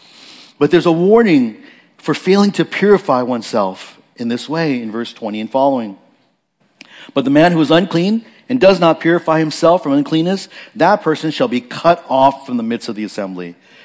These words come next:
because he has defiled the sanctuary of the Lord. The water for impurity has not been sprinkled on him. He is unclean.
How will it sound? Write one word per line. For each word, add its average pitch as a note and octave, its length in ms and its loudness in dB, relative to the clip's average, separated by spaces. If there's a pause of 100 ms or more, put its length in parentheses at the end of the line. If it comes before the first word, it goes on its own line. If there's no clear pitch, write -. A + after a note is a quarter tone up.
(140)
because A2 280 -4
he A#2 60 -4
has A2 120 -4
defiled C3+ 640 0
the A#2 60 -8
sanctuary G#2+ 440 -8
of G2 60 -8
the G2 60 -10
Lord. G2 300 -8 (360)
The B2+ 80 -4
water C#3+ 320 2
for C#3+ 100 -2
impurity C#3 300 0
has C3 160 -2
not D#3 280 0
been D3+ 140 -2
sprinkled B2 380 -6
on G#2 100 -6
him. G2+ 220 -8 (200)
He F#3+ 340 -2
is C#3 180 2
unclean. B2 720 -2